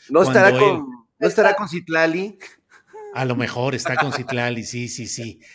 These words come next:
Speaker 2: Eh, em, Ana Francis, ¿qué consigna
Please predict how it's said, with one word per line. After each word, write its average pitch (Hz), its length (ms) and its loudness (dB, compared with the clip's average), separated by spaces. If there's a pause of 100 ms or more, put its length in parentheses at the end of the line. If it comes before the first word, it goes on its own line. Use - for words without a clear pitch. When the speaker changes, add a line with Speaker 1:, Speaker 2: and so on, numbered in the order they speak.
(260)
Speaker 2:
Eh, 170 680 0
em, 165 1200 -4 (500)
Ana 185 220 -2
Francis, 208 720 -2 (240)
¿qué 233 220 -4
consigna 131 1040 -4